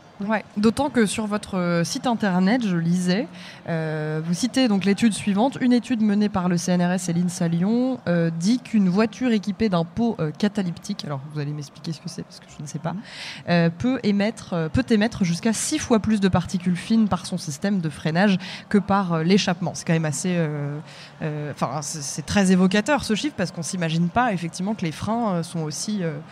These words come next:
Speaker 2: E-, exactement.
Speaker 1: sont aussi nocifs.
Speaker 2: Oui, en fait, euh, c'est, c'est, cette statistique, elle est, elle, elle montre deux choses. C'est que, un, le,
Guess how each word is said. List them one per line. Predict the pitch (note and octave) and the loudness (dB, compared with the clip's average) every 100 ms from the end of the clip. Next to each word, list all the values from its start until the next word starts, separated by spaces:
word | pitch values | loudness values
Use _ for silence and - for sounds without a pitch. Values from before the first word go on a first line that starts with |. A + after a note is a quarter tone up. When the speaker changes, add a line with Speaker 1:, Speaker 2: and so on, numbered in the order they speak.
| - - - - | -20 -20 -16 -12
Speaker 2:
E-, | G3 A3 | -10 -8
exactement. | E3 F#3 F3+ F3 F#3 - | -6 -6 -8 -10 -10 -14
Speaker 1:
sont | - F3+ | -8 -6
aussi | E3+ G#3 | -4 0
nocifs. | G#3 G#3 G#3 C4 - F3 - - - - - - - - G#3 | 2 2 0 -6 -6 -8 -10 -20 -20 -20 -20 -20 -20 -2 6
Speaker 2:
Oui, | A3 | 8
en | F#3 | 8
fait, | G3+ A3 F#3+ | 6 2 4
euh, | F3+ E3+ D#3+ E3+ - - | 4 4 4 0 -8 -6
c'est, | - E4 | -2 -2
c'est, | D4+ F4+ - - | -4 -8 -14 -12
cette | - G#3 | -2 0
statistique, | F#3 A#3 A#3 - C4+ A3 | 2 4 4 4 4 6
elle | F3+ | 6
est, | F3 E3+ E3 D#3 E3 - - - - - - | 8 6 6 2 0 -6 -20 -20 -20 -20 -6
elle, | G3 - | -4 6
elle | F#3+ | 10
montre | G#3+ A3+ G#3 | 10 10 8
deux | G3+ | 8
choses. | F#3+ G#3 F#3 | 8 4 4
C'est | F#3 | 0
que, | F3+ F3 E3+ - | 2 4 4 6
un, | A3 A3 | 8 10
le, | F#3 | 8